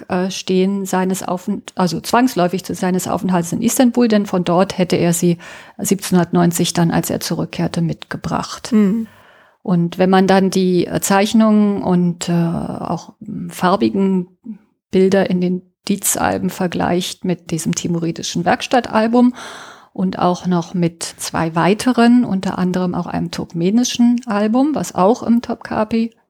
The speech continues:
Speaker 1: Palastmuseum liegt, ähm, sieht man, dass das zusammengehörte.
Speaker 2: Mhm.
Speaker 1: Das kann man auch daran relativ leicht manchmal sehen, dass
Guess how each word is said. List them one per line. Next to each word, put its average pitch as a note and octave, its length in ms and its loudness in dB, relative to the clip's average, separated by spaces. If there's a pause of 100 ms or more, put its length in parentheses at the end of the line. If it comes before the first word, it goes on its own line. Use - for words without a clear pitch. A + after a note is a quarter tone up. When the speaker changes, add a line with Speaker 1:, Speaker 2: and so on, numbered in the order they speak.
(140)
Speaker 1:
Palastmuseum G#3+ 1300 -2 (260)
liegt, A3 420 -2 (640)
ähm, G3 500 2
sieht G#3+ 320 0
man, G#3 560 2
dass - 480 -2 (260)
das - 360 0
zusammengehörte. F3+ 920 -2 (100)
Speaker 2:
Mhm. A3 320 2 (260)
Speaker 1:
Das - 160 0
kann A3+ 140 4
man A3+ 80 4
auch - 160 2
daran A#3 520 4
relativ G#3+ 600 2
leicht G3 340 2
manchmal G#3+ 320 2
sehen, G#3 380 2
dass - 420 -2